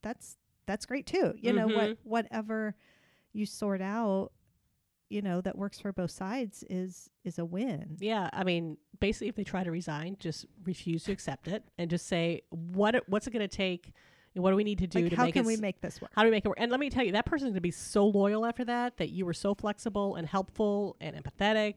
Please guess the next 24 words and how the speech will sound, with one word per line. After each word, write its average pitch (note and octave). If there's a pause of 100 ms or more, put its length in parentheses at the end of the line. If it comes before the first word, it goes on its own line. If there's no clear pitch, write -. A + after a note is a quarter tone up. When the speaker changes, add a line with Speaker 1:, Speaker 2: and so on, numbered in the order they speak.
Speaker 2:
and D#3
patient G#3
and D#3
trusting. A#3+ (580)
Um, F#3+ (120)
you'll C#4
have D#4+
them G3+
for -
a F3
long D#3+
time. -
Speaker 1:
Yeah. E3+
Speaker 2:
And E3 (120)
I, F#3 (120)
like F#3
I E3+
said, E3
I D#3+
really G#3
would F#3+
like F3
people E3+
to D#3